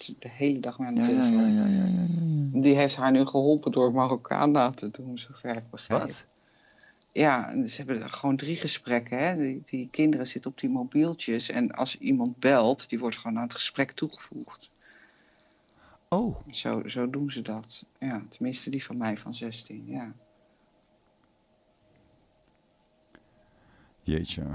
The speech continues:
Speaker 1: Ja, ik zat op die
Speaker 2: Ja,
Speaker 1: leeftijd,
Speaker 2: mijn
Speaker 1: eh,
Speaker 2: punt
Speaker 1: op
Speaker 2: is, eh, er, er zijn helemaal geen sterke kerels meer.
Speaker 1: Nou, er
Speaker 2: Er
Speaker 1: zijn
Speaker 2: zijn,
Speaker 1: deze
Speaker 2: eh, gameplayer, de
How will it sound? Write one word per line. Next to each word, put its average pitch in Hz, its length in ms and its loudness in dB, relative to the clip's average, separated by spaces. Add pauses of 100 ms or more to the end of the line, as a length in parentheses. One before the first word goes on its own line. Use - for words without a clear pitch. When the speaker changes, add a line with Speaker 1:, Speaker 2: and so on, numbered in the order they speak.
(600)
Speaker 1:
Ja, - 220 2
ik 190 120 0
zat 156 140 0
op 139 120 0
die 131 100 2
Speaker 2:
Ja, 120 60 2
Speaker 1:
leeftijd, 113 240 2
Speaker 2:
mijn 131 200 4
Speaker 1:
eh, 104 80 2
Speaker 2:
punt 170 220 4
Speaker 1:
op - 120 -4
Speaker 2:
is, 131 160 0
eh, 104 200 0
er, 120 200 2
er 131 80 2
zijn 143 260 2
helemaal 139 280 2
geen 123 180 0
sterke - 440 -4
kerels 120 440 -2
meer. 50 260 -2 (1200)
Speaker 1:
Nou, 101 440 0
er - 100 -8
Speaker 2:
Er 147 80 0
Speaker 1:
zijn 92 120 2
Speaker 2:
zijn, 143 240 6
Speaker 1:
deze 120 540 4 (160)
Speaker 2:
eh, 139 140 2
gameplayer, 135 1040 2
de 98 800 6